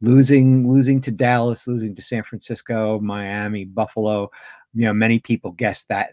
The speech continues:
that would happen, and the Giants' schedule gets significantly easier after the Buffalo game, and so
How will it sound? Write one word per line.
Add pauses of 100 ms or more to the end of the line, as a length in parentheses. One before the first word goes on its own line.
that
would
happen, (140)
and
the
Giants'
schedule
gets
significantly
easier (340)
after
the
Buffalo
game,
and
so